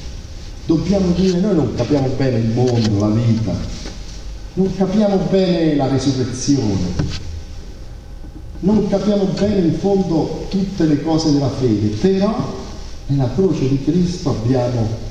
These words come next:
la prospettiva della vera salvezza. Partiamo dalla croce di Cristo con umiltà, con umiltà che cambia la prospettiva del mondo.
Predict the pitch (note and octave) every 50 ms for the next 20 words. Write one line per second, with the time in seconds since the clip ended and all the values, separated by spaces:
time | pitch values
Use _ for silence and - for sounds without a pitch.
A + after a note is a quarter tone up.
0 | - - - - A#2+ A#2 A#2 C3 C3 A#2 - - - - C#3+ - - - - -
1 | F3 E3+ D3+ C3 A#2+ A2+ A2+ A2 G#2+ B2+ B2+ A#2+ A2+ G#2 G2+ A2 A2 G#2+ G#2+ G#2+
2 | A2 G#2 G2 - - - - - - - - - - - - D3 C#3+ D3 C#3 -
3 | - - G#3 G3+ F#3+ F3+ D3+ C#3+ C#3 C3+ C3 B2 D3 E3 D#3+ D3 D3+ C#3+ C3+ C#3
4 | C#3 C3+ C#3+ C3+ - F3+ G3 F#3+ - - C#3+ - C#3+ C#3+ C#3+ C#3+ C3+ C3 B2+ A#2+
5 | A2+ - - - D#3 C#3 F#2+ D#2+ - - - - - - - - - - - -
6 | - - - - - - - - - - F3+ F3 F3+ F3+ F3+ F3+ F3 E3 F3 -
7 | F#3 G3+ G#3 G3+ G3+ G#3 G3+ G3+ G3+ G3 - - - - - - - - - -
8 | - - - - - C3 - - - - F#3+ - A2 G#2+ G#2+ G#2 A2 G#2 G#2+ G#2+
9 | G#2+ B2 A#2+ A2 - - - C#3 C#3 - - - F3 F3+ D#3 C3+ C3 A#2+ A2+ A#2+
10 | A#2+ A#2 G2+ F#2 F2 F2+ F#2 G2+